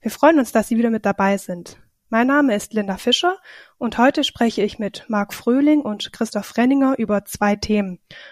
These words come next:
Und zwar die Vier-Tage-Woche in der Medizin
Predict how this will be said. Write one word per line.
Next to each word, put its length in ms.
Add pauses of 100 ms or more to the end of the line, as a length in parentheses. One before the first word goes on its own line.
(160)
Und 160
zwar 400 (420)
die 60
Vier-Tage-Woche 800
in 60
der 100
Medizin 640